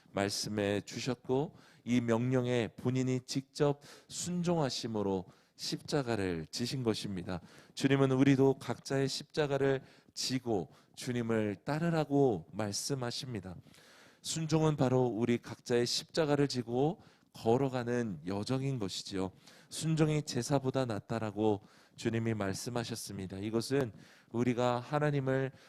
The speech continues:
사랑하는 것이 어떤 것인지 말씀해 주시는 것이고, 이것은 순종을 주님께서 가장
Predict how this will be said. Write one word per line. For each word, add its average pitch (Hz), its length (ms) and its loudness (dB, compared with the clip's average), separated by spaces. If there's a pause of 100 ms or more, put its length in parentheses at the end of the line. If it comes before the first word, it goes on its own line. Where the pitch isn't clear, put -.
사랑하는 139 720 -2
것이 117 400 0
어떤 131 340 0
것인지 107 440 -4
말씀해 101 460 -4
주시는 101 420 -8
것이고, 92 540 -4 (400)
이것은 113 580 2 (260)
순종을 143 800 2 (280)
주님께서 117 920 -2
가장 117 560 -4